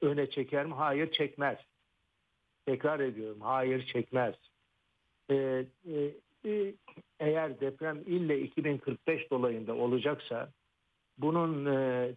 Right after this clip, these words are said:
çanları iki bin otuz üçten sonra çalmaya başlar, e,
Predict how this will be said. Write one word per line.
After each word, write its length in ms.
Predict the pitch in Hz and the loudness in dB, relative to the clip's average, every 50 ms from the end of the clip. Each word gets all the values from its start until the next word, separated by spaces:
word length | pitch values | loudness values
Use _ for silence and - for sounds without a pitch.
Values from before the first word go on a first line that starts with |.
| _ - | _ -4
çanları 520 | - - 143 139 139 139 139 139 135 165 | -2 2 2 2 2 2 2 2 2 2
iki 240 | 165 143 - - 151 | 0 -2 -2 -2 -2
bin 100 | 156 147 | 0 0
otuz 260 | 143 143 127 127 - - | 0 0 -2 -2 -2 -4
üçten 340 | 143 131 - - 156 151 147 | -2 -2 0 0 0 0 2
sonra 500 | 127 - 135 123 127 127 139 156 160 156 - _ _ _ - | 2 2 4 4 4 4 2 0 0 -4 -8 _ _ _ -2
çalmaya 420 | 127 123 123 123 131 135 143 139 | -2 0 0 2 2 0 2 2
başlar, 420 | 135 131 117 120 - - 113 107 - _ _ _ _ _ _ _ | 0 -4 -4 -6 -8 -10 -10 -12 -12 _ _ _ _ _ _ _
e, 40 | - | -10